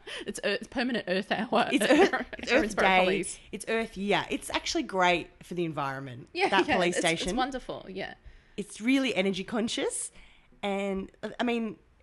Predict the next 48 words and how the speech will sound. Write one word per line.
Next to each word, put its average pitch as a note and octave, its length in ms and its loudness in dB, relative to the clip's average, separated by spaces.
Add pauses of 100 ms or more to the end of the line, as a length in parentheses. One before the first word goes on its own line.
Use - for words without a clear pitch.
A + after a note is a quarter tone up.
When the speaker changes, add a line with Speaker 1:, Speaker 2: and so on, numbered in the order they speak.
(280)
Speaker 1:
Imagine C#4+ 360 -6
what - 100 -6
the - 80 -14
cells F3 420 -10
are G3 60 -6
like. - 400 -10
The G3 80 -8
one, F#3+ 240 0
the G3 60 -12
bits A3 320 -8
of A3+ 160 -4
that - 240 -6
police F3 220 -8
station D#3+ 340 -8
we E3 100 -4
don't E3 240 -6
see, D#3 520 -4
Speaker 2:
<laughs> - 220 -4
Speaker 1:
<laughs> - 140 -8
that - 100 -2
would F4+ 140 4
actually - 340 -2
just C4 140 -6
be F3+ 120 -4
pitch - 220 -8
black. A#2+ 300 -4 (220)
Speaker 2:
Is D4 100 -2
Speaker 1:
Like, - 60 -4
Speaker 2:
there A#3+ 80 0
Speaker 1:
a - 20 4
little B3 140 6
bit A3+ 160 -2
Silence F3+ 400 -2
of F3 80 -8
the F3 40 -4
Lambs. D#3+ 440 -4
Speaker 2:
For - 60 4
anyone F4+ 280 4
who's F4 160 6
listening A3+ 300 -4
to G#3+ 100 -6
the F3+ 100 -6
second F#3+ 360 -4
season F3 240 -2
of D3 100 -6
The D3+ 80 -8
Serial G3 460 -2
podcast, C#4+ 640 -6